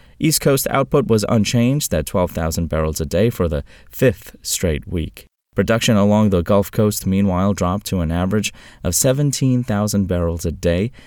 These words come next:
down from twenty-two thousand barrels the previous week, the government said. West Coast production fell to eight thousand barrels a day on average from ten thousand barrels.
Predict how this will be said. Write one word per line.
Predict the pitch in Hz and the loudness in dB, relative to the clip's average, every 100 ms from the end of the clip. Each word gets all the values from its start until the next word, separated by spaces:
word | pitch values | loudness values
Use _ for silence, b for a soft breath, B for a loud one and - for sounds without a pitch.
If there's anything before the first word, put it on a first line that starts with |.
| B | B
down | - 82 85 | -4 -2 -2
from | 82 78 | -2 -4
twenty-two | - 104 - 90 95 | -2 -2 -2 -4 -4
thousand | 85 113 127 101 85 | -4 -4 -2 -2 0
barrels | 78 78 85 - | -2 -2 -4 -4
the | 101 | -4
previous | 170 151 87 73 - | -2 0 -2 -4 -4
week, | 85 87 - | -4 -4 -6
the | 87 | -4
government | 82 80 76 76 | -4 -4 -4 -4
said. | - - - - _ _ - | -4 -8 -10 -18 _ _ -4
West | - - | -2 0
Coast | 160 143 - | 0 0 0
production | 113 123 127 160 | 0 0 0 -4
fell | 147 - 117 | -2 0 0
to | 131 117 - | 2 -2 0
eight | 117 | -2
thousand | - 104 95 95 | 0 -2 0 0
barrels | 87 90 85 87 | 0 0 0 -2
a | |
day | 73 92 90 | -2 -2 0
on | 85 80 | -2 0
average | 101 95 85 - B B B | 0 0 -2 -6 B B B
from | 104 98 | -2 0
ten | - 156 | 2 0
thousand | 87 78 80 73 | 0 -2 -4 -4
barrels. | 76 69 - - | -6 -6 -8 -10